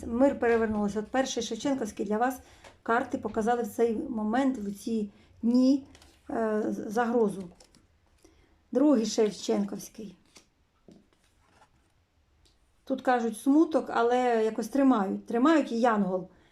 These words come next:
Але це воно все на вас, як ото, знаєте, все може п-, відра-, відрі-, відрі-, відобразитися на вас.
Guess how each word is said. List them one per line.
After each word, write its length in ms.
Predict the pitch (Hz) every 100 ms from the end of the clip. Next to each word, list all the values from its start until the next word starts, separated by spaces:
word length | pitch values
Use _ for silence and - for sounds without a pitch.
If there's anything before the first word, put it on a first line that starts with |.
| _ -
Але 440 | 226 233 262 247
це 160 | 233 254
воно 220 | 233 240
все 240 | 220 - 247
на 100 | 226
вас, 340 | 233 233 - _ - _ -
як 160 | 233 226
ото, 160 | 220
знаєте, 260 | 226 254 220
все 260 | 208 262
може 280 | 240 226 220
п-, 140 | 220 - - -
відра-, 440 | 247 - 220 220
відрі-, 680 | 220 226 214 214 208 - 220
відрі-, 420 | 233 214 233 226 - - - - - _ _ _ _ _ _ _ _ _
відобразитися 680 | 247 240 254 254 277 320 262
на 120 | 247
вас. 340 | 220 190 -